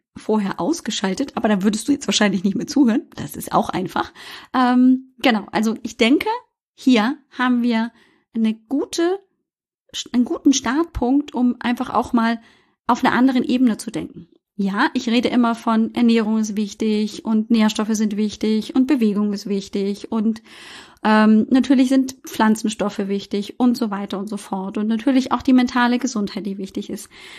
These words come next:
Aber manchmal vergessen wir tatsächlich, dass eben auch andere Störfaktoren damit reinspielen,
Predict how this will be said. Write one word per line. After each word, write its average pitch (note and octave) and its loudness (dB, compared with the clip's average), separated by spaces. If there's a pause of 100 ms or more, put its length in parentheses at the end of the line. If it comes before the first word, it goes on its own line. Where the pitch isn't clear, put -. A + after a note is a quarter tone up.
(200)
Aber A#3 4
manchmal D4+ 4
vergessen A#3 -2
wir A3 0
tatsächlich, C4+ -2
dass A#3+ -2
eben A3 0 (220)
auch G#3 -2
andere D#4 4
Störfaktoren A#3+ -2 (520)
damit A3+ 0
reinspielen, B3+ 2